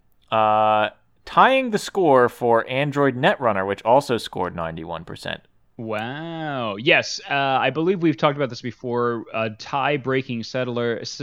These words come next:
Speaker 2: s-, settling the tiebreaker is gonna be based on whether, you know, what, who, which game had the highest score from one of us. Know what I mean?
Speaker 1: Yes.
Speaker 2: So in this case,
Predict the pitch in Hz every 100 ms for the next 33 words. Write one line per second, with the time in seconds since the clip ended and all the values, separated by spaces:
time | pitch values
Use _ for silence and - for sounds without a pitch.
0 | - - - 143 - 113 - - - -
1 | - - 190 226 196 156 143 165 147 117
2 | 107 - 98 98 - _ _ _ _ 123
3 | 113 135 123 113 120 120 120 113 117 117
4 | 113 107 101 117 113 101 110 127 - 120
5 | 143 - _ _ - 98 110 123 151 -
6 | 147 131 123 123 110 107 101 - _ 113
7 | 113 101 - 117 123 117 107 - - -
8 | - - 120 107 - 110 104 101 90 92
9 | - 117 113 104 104 104 - - - -
10 | 90 127 113 110 151 - 139 117 110 -